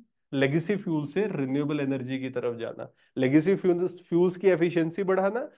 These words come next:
और उससे जो पैसे आ रहे हैं उसको कहाँ, रिन्यूएबल एनर्जी में लगाना, ठीक है। तो एक ट्रांजिशन फेज रिक्वायर कर रहा है एफिशिएंसी और इम्प्रूवमेंट करंट फ्यूल्स और इन्वेस्टमेंट में, ठीक है, तो ये एस्पेक्ट रहेगा।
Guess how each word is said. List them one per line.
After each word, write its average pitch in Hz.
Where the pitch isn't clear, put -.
और 151
उससे 175
जो 185
पैसे 175
आ 165
रहे 170
हैं 165
उसको 175
कहाँ, 185
रिन्यूएबल 160
एनर्जी 123
में 120
लगाना, -
ठीक 123
है। 220
तो 156
एक 147
ट्रांजिशन 185
फेज 196
रिक्वायर 175
कर 185
रहा 180
है 165
एफिशिएंसी 190
और 208
इम्प्रूवमेंट 190
करंट 202
फ्यूल्स 208
और 202
इन्वेस्टमेंट 190
में, 208
ठीक 156
है, 240
तो -
ये 139
एस्पेक्ट 190
रहेगा। 190